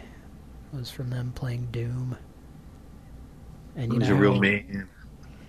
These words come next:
Speaker 1: you know how when you... Uh, either you don't have any weapons or you toggle to his fists? <laughs> That's when we used to say, "It's Kevin's dad with his real meaty fists,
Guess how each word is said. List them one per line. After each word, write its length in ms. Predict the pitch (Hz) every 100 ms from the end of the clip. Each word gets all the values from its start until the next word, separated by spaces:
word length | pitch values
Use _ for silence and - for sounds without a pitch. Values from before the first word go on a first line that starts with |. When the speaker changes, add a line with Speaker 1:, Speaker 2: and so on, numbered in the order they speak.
| - - -
Speaker 1:
you 120 | 139
know 80 | 127
how 220 | 123 131
when 120 | 127
you... 240 | 123 113 113
Uh, 300 | 110 107 101 - - - -
either 240 | 139 131
you 140 | 123 123
don't 180 | 127 131
have 280 | 113 120 131
any 160 | 127
weapons 580 | 127 131 - 131 131 127
or 180 | 135 120
you 300 | 113 104 104 - - -
toggle 640 | - 127 123 123 127 120 -
to 320 | 117 110 110 - - - - - - -
his 440 | - 113 104 - - -
fists? 840 | - - 123 131 - - - - - - - - - - - -
<laughs> 920 | - - - - - - - - -
That's 180 | 120 -
when 140 | 120 110
we 100 | 110
used 160 | 110
to 60 | -
say, 280 | - 110 92 - - - -
"It's 520 | - 95 104 98 - -
Kevin's 440 | 120 131 123 113
dad 440 | - 117 113 107
with 160 | 113 104
his 180 | 110 -
real 260 | 110 123 107
meaty 360 | 117 123 107
fists, 840 | 95 - 139 104 87 - - -